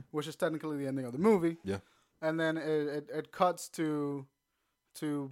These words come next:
Speaker 1: Bill. That's our main character, right?
Speaker 2: Mm-hmm.
Speaker 1: Bill.
Speaker 2: Bill. Yep.
Speaker 1: Cuts to Bill with a glove in his <laughs> mouth after he explained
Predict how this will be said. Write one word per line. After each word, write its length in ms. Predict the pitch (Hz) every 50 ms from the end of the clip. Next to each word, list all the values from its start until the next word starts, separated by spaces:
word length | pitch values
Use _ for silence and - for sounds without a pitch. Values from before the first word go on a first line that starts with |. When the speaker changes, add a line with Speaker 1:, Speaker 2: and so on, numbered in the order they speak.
| 131
Speaker 1:
Bill. 440 | 135 180 190 196 156 139 139 139 135 _ _ _ _ - 160
That's 200 | 160 170 156 -
our 40 | 151
main 140 | 143 135
character, 320 | 131 127 117 113 113 - 120
right? 120 | 120 110
Speaker 2:
Mm-hmm. 160 | 110 117 123
Speaker 1:
Bill. 200 | 104 - 135 - - _ -
Speaker 2:
Bill. 100 | 110 107
Yep. 20 | - _ _ _ _
Speaker 1:
Cuts 260 | - 190 185 180 - -
to 160 | 180 165 151 143 143 - - 143
Bill 580 | 151 185 190 190 185 175 175 165 160 160 165 - _ _
with 240 | - 151 147 160 139
a 40 | 147
glove 400 | 139 135 123 147 156 160 170 165
in 60 | 151
his 140 | 131 123 -
<laughs> 80 | 127 127
mouth 300 | 117 - - - 151 - _ _ _ _ _ _ _ - - _ _ _ -
after 260 | - 156 - - 170
he 160 | 151 156 170 165
explained 760 | 156 147 - - - - 175 170 170 165 160 156 151 143 135